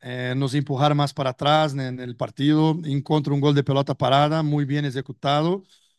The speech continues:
Y bien, el segundo tiempo también me gustó la forma que empezamos, para mí,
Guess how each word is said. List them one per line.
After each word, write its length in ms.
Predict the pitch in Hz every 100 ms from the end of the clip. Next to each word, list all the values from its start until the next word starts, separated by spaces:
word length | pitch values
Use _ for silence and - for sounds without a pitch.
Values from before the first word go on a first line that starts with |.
| _ _ _ _ _ -
Y 80 | 165
bien, 240 | 202 190
el 80 | 170
segundo 320 | 165 165 170
tiempo 520 | 170 180 196 190 - _
también 340 | 185 190 185
me 100 | 165
gustó 560 | 156 151 - 180 196 202
la 160 | 175 147
forma 320 | 165 165 160
que 140 | 156
empezamos, 1000 | 147 147 - 165 175 185 185 139 - -
para 160 | 151 139
mí, 320 | 151 156 151